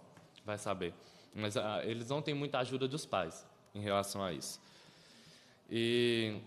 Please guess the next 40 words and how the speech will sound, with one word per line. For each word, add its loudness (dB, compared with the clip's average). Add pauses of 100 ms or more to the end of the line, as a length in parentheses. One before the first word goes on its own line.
(200)
eu 4 (720)
eu -4
não 4
gosto 6
muito 0
dessa 0
atuação -2
dos -8
policiais. -4
É -4
só -4
isso -6
que -6
eu -4
queria -2
falar -2
mesmo, -6
a-, -4 (540)
é, 0
como -6
vocês -6
disseram, -4
que -6 (580)
é -4
a 0
melhor 0
polícia -6
de -4
Minas -4
Gerais. 0
Até 6
eu 6
mesmo, -2 (160)
uma -6
vez -4
eu -10
já -2
fui -6
parado, 0
mas -4